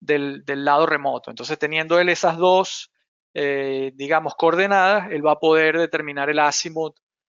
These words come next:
hacia donde tiene que estar apuntando la antena. Y teniendo los valores de altura de cada una de las antenas,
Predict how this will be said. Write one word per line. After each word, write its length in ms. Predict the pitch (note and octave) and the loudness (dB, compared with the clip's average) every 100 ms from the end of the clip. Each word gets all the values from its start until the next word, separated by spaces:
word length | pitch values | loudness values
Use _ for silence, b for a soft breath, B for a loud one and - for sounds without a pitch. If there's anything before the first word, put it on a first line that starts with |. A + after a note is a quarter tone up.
| _ _ _ | _ _ _
hacia 300 | D3 C#3+ C#3+ | -4 -4 -2
donde 220 | C#3 C#3 | -4 -6
tiene 220 | C3+ C#3 D3+ | -8 -10 -10
que 60 | |
estar 160 | - D3+ | -6 -6
apuntando 480 | D#3+ D3 C3+ C3+ C#3 | -6 -6 -6 -4 -6
la 60 | |
antena. 420 | C3 A#2 A#2 - - | -6 -8 -14 -14 -14
Y 100 | D3+ | -8
teniendo 400 | D3 D3+ D3+ E3 | -6 -6 -2 2
los 100 | F3 | 4
valores 300 | E3 E3+ F3 | 4 4 4
de 80 | F3 | 2
altura 480 | D3+ - G3 D#3 | 0 0 2 4
de 80 | C3+ | 2
cada 160 | - C#3 | 0 0
una 160 | E3 | 0
de 60 | F3 | 0
las 100 | F3+ | 0
antenas, 440 | F#3+ G3 F#3+ G3+ | 0 0 0 -2